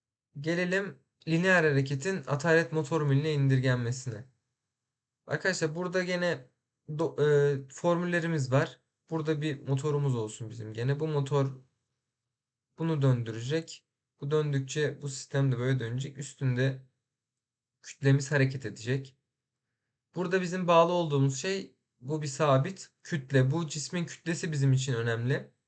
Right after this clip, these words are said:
Çünkü biz bu cismin kütlesini yenmek zorundayız. V kare, hızın karesi, çizgisel hızın karesi bölü N bir'in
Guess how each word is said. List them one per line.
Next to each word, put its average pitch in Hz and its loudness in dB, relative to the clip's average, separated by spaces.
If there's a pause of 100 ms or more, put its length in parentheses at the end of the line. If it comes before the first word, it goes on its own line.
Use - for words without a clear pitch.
(160)
Çünkü 135 -2
biz 135 2
bu 131 4
cismin 131 2
kütlesini 131 -2 (200)
yenmek 123 0
zorundayız. 117 -8 (640)
V 190 2
kare, 180 4
hızın 165 -2
karesi, 135 0
çizgisel 135 0
hızın 123 2
karesi 123 -4 (480)
bölü 170 0
N 185 0
bir'in 196 -2